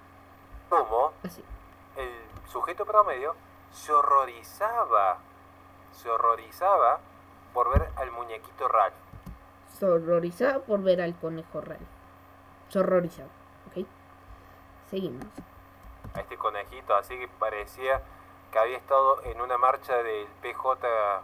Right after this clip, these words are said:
Speaker 1: bonaerense porque salió todo así medio magu-
Speaker 2: Del Partido Justilista Argentino.
Speaker 1: magullado. Sin embargo, nada se dice, por ejemplo,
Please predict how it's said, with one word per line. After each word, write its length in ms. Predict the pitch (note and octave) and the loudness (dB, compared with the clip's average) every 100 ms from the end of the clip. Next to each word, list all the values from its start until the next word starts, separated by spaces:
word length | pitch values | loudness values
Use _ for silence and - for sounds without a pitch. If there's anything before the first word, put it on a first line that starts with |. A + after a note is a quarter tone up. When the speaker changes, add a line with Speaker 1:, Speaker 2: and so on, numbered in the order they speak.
| - | -4
Speaker 1:
bonaerense 680 | A2 A2 A2 A#2+ - G#2 G#2+ | -2 0 -2 -4 -6 -8 -4
porque 240 | A2 - | -4 -4
salió 220 | - A2 A2+ | -6 -8 -4
todo 160 | A#2+ A2+ | 0 0
así 140 | A#2 | -2
medio 160 | A#2 A2 | -8 -4
magu- 220 | G2+ G#3 | -4 -2
Speaker 2:
Del 100 | F#3 | -4
Partido 360 | F3 E3+ F3 E3 - | -4 -8 -8 -10 -10
Justilista 680 | D#3+ F#3+ F3+ F#3+ F3+ - | -12 -6 -4 -4 -8 -10
Argentino. 380 | D#3 D3+ - D3+ - - - | -10 -10 -14 -20 -20 -20 -16
Speaker 1:
magullado. 460 | - - F#2 F2 - - - - - - - - | -12 -4 -2 -2 -6 -14 -20 -20 -20 -20 -20 -16
Sin 180 | G#3 | -4
embargo, 600 | A3 A#3+ G#3+ C3 B2 C#3+ - - - - - - - C3 | -2 2 4 4 2 0 -2 -18 -20 -20 -20 -20 -20 -4
nada 260 | F#3 A3+ A3+ | 0 2 0
se 180 | - F3+ | -4 -8
dice, 340 | F3 - G#2+ | -10 -10 -8
por 180 | - B2 | -4 -2
ejemplo, 640 | C#3 - G#2+ G2 G#2 B2+ | -2 -4 -6 -2 4 4